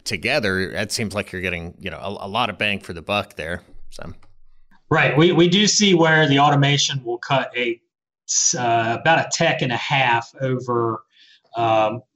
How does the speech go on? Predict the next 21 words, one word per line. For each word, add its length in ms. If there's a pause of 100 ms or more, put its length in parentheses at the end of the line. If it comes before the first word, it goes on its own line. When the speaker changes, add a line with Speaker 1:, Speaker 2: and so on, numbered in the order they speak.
(140)
Speaker 2:
you 120
know, 60
after 360
the 100
first 380
three 200
months 320
it's 180
in 140
use, 680
if 220
the 80
workflow 480
and 100
the 60
processes 880 (100)
are 220
there 340 (300)
like 220
it's 200
designed. 600